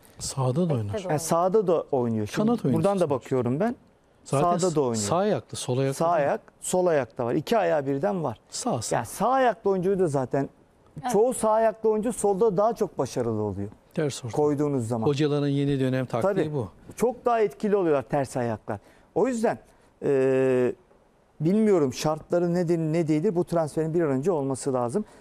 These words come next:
Speaker 3: Galatasaray'ın o bölgeye dinamik bir oyuncu alması şart.
Speaker 1: On iki milyon
Speaker 3: Yani
Speaker 1: euro bo-, şeyi görünüyor. Bilmiyorum. Galatasaray
Speaker 3: Bonservisi.
Speaker 1: bonservisiyle mi alacak? Son yılı ise zaten kiralama olmaz.
Speaker 3: Evet, şu an
Speaker 2: Son
Speaker 3: gün-
Speaker 2: yılı
Speaker 1: Ama Roma bu
Speaker 2: sebebiyle
Speaker 1: oyuncuyu
Speaker 2: Roma'da bu oyuncuyla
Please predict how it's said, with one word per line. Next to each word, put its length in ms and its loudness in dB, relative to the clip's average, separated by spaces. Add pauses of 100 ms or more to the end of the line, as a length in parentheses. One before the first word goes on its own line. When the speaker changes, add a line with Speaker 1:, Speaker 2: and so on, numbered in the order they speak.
(120)
Speaker 3:
Galatasaray'ın 480 0
o 140 0
bölgeye 380 0
dinamik 460 0
bir 60 0
oyuncu 280 0
alması 320 -2
şart. 120 0
Speaker 1:
On 40 0
iki 140 -2
milyon 420 0
Speaker 3:
Yani 100 0
Speaker 1:
euro 180 0
bo-, 260 -2
şeyi 300 -2
görünüyor. 480 -2
Bilmiyorum. 440 0
Galatasaray 400 0 (100)
Speaker 3:
Bonservisi. 40 0 (200)
Speaker 1:
bonservisiyle 380 -2
mi 100 -2
alacak? 240 -4
Son 220 0
yılı 220 0
ise 180 0
zaten 340 -2
kiralama 500 -2
olmaz. 460 -4 (100)
Speaker 3:
Evet, 260 2
şu 160 -4
an 200 0 (200)
Speaker 2:
Son 140 -2
Speaker 3:
gün- 100 0
Speaker 2:
yılı 440 -2 (580)
Speaker 1:
Ama 220 0
Roma 360 0
bu 160 2
Speaker 2:
sebebiyle 260 0
Speaker 1:
oyuncuyu 260 0
Speaker 2:
Roma'da 480 -2
bu 140 -2
oyuncuyla 720 -4